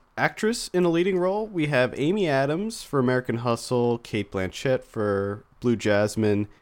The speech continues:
Sandra Bullock for Gravity, Judi Dench for Philomena,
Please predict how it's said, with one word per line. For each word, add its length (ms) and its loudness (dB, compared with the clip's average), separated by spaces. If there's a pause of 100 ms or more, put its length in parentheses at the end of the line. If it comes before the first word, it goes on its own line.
Sandra 320 2
Bullock 280 2
for 80 -10
Gravity, 600 2
Judi 320 -2
Dench 460 0 (220)
for 120 -10
Philomena, 680 -2